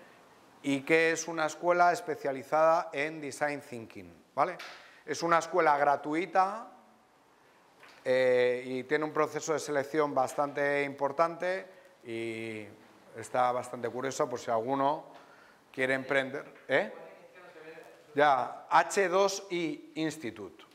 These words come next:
H dos I Institute. Sí. Punto, no sé si com, pero pones, si pones H dos I Institute, te sale seguro, ¿vale?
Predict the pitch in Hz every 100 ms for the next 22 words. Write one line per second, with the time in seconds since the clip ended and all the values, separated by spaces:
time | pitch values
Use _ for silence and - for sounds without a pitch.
0 | _ _ _ 143 147 165 147 143 135 -
1 | - 170 - 143 127 - 87 87 - -
2 | _ - - - - - - - - -
3 | - - 135 113 - - - - - _
4 | _ - - - - 156 156 170 165 156
5 | 143 - 143 127 - 147 151 147 131 120
6 | 139 143 147 - 135 143 151 170 156 160
7 | 143 147 147 147 - 151 147 139 - 143
8 | 151 - 151 170 175 - - 110 131 127
9 | 113 98 95 80 - _ _ 131 165